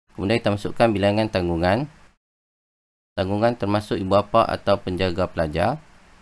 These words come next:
Jumlah pendapatan automatik dia akan paparkan mengikut jumlah pendapatan bapa dan ibu. Setelah semua maklumat lengkap, kita klik seterusnya.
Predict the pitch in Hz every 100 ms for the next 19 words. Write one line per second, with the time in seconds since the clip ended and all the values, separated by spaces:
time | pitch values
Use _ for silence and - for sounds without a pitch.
0 | - - - _ _ - - _ _ _
1 | _ _ _ _ _ 92 101 104 101 98
2 | 101 - - 92 98 107 107 101 101 104
3 | 95 98 107 - 120 113 101 - - 98
4 | 101 120 - 95 - 98 104 98 95 -
5 | 107 - 90 - 78 85 104 - - -
6 | - - - - _ - - - _ -
7 | - - - - - - 113 107 120 117
8 | 113 104 98 98 131 139 110 - - 120
9 | - 113 101 90 85 - 78 92 151